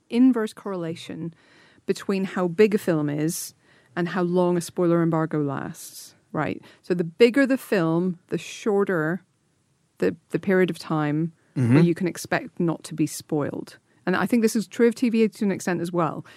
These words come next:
Speaker 1: So the, the spoiler embargo for the last episode of Game of Thrones lasted approximately zero hours.
Speaker 2: I mean, people are live tweeting it.
Speaker 1: Yeah, basically. Uh, the spoiler embargo, as we saw for, um, for Endgame, was about two weeks-ish. There was, there was some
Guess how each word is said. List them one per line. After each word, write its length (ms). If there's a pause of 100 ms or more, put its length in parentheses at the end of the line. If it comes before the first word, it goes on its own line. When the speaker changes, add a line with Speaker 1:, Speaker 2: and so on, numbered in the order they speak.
(140)
Speaker 1:
So 220
the, 340
the 80
spoiler 380
embargo 500
for 520
the 60
last 300
episode 300
of 80
Game 160
of 60
Thrones 300
lasted 320
approximately 920
zero 600
hours. 460
Speaker 2:
I 20
mean, 120
people 200
are 40
live 240
tweeting 280
it. 100 (140)
Speaker 1:
Yeah, 180
basically. 520 (320)
Uh, 280 (440)
the 400
spoiler 280
embargo, 280
as 160
we 80
saw 240
for, 480
um, 320
for 140
Endgame, 420
was 160
about 320
two 260
weeks-ish. 1300
There 140
was, 160
there 100
was 140
some 160